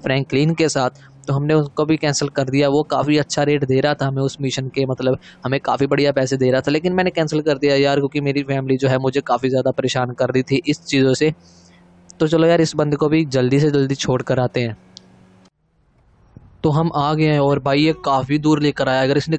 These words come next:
कम पैसे दिए ना तो मैं इसको बता दूंगा, टू एटी सेवन डॉलर्स, यानी कि भाई दो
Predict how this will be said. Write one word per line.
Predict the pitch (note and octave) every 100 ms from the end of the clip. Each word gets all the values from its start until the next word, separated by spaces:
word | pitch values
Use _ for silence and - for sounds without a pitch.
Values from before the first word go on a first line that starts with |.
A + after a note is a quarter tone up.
| -
कम | C#3 D3
पैसे | D#3 C#3+ C#3
दिए | B2 B2+
ना | B2+ C3
तो | C3+
मैं | C3
इसको | - C3
बता | B2+ A#2+ A2+
दूंगा, | B2 A#2+ A#2 -
टू | D3+ D#3+
एटी | D3+ D#3+
सेवन | - - - B2 A#2+ C#3 C3+ A#2
डॉलर्स, | A#2 A#2+ A#2+ - - - _ -
यानी | B2+ B2 C#3
कि | - D3+
भाई | C3+ D#3
दो | D3+ B2 C#3 E3+ F3+